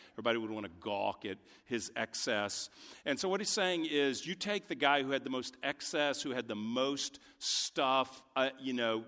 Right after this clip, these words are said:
between wives and concubines. I forget the number. We went through Ecclesiastes. It's like nine hundred.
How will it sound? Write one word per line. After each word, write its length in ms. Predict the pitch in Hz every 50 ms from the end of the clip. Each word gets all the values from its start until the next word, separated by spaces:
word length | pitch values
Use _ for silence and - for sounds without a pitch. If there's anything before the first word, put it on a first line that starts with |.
| - 127
between 360 | 123 120 - 175 156 135 127
wives 260 | 120 120 123 123 -
and 100 | 127 107
concubines. 540 | - 123 120 117 - - 113 117 110 107 101
I 60 | 135
forget 240 | 110 107 110 123 -
the 80 | - 107
number. 260 | 104 101 98 98 95
We 140 | 98 101 104
went 120 | 107 104
through 120 | 104 101
Ecclesiastes. 520 | 92 - - 110 101 90 101 98 87 - -
It's 140 | 98 90 113
like 140 | 117 98
nine 320 | 98 95 95 95 98 101 92
hundred. 360 | 95 101 98 87 95 95 90